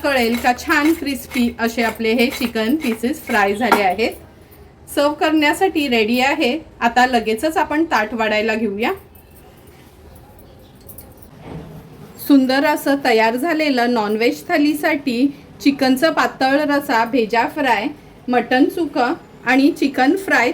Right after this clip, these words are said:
तयार आहे. नंतर एक वेगळी डिश म्हणून आपण हे हळदीतलं चिकन बनवलं आहे, म्हणजेच आळणी चिकन. तर चला मग, आता लगेचच ताट वाढायला घेऊया. सर्वात आधी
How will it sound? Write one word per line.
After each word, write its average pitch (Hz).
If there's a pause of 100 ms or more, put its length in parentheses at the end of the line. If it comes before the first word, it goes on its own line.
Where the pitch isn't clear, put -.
तयार 226
आहे. 262 (260)
नंतर 285 (420)
एक 285
वेगळी 269
डिश 330
म्हणून 294
आपण 262
हे 269
हळदीतलं 254
चिकन 330
बनवलं 294
आहे, 269
म्हणजेच 247
आळणी 240
चिकन. 254 (340)
तर 320
चला 339
मग, 285
आता 247
लगेचच 233
ताट 226
वाढायला 226
घेऊया. 240 (1600)
सर्वात 262
आधी 285